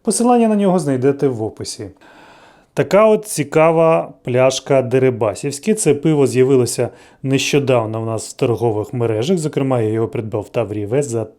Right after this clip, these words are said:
тридцять шість, по-моєму, гривень. Е, така цікава етикетка. Тут у нас дюк,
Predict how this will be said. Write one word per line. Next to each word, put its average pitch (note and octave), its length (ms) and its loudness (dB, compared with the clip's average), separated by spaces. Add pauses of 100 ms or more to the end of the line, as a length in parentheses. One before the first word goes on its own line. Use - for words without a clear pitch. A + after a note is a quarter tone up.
(120)
тридцять B2+ 640 -4 (360)
шість, - 640 -6
по-моєму, G#2+ 600 -8
гривень. A2+ 600 -4 (880)
Е, C3 540 2 (320)
така D#3 420 2
цікава A#2 800 -2 (380)
етикетка. E3 640 -2
Тут C3+ 300 -2
у A#2+ 40 -8
нас G#2+ 240 -8
дюк, D3+ 640 0